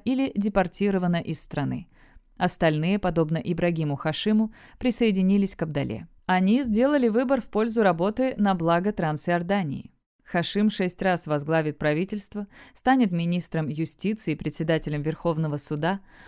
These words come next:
Он будет преданно служить хашимитам на руководящих должностях вплоть до смерти от рук иракских революционеров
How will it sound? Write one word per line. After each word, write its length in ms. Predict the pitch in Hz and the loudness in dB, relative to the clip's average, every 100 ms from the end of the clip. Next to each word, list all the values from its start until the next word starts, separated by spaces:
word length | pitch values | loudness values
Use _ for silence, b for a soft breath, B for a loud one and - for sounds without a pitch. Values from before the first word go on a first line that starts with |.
| B | B
Он 200 | 240 240 | 2 4
будет 340 | 269 302 285 - | 4 2 -2 0
преданно 480 | 254 262 240 220 | 2 4 4 4
служить 420 | 214 208 196 220 - | 2 0 0 0 0
хашимитам 640 | 185 - 185 220 220 208 | -4 -2 2 2 4 4
на 60 | 196 | 4
руководящих 640 | 190 185 185 185 - 175 | 2 2 2 2 -2 -2
должностях 640 | 165 156 165 165 220 220 | 0 0 -2 -4 -4 -4
вплоть 280 | - 208 196 | -4 -2 0
до 100 | 175 | 0
смерти 440 | 170 208 240 - | 0 0 0 2
от 160 | 190 175 | 0 0
рук 200 | 233 - | -2 -2
иракских 640 | - 185 196 - - 190 - | 0 2 2 0 -4 -4 -2
революционеров 880 | 185 175 170 160 156 147 175 214 | -2 0 0 0 0 2 2 0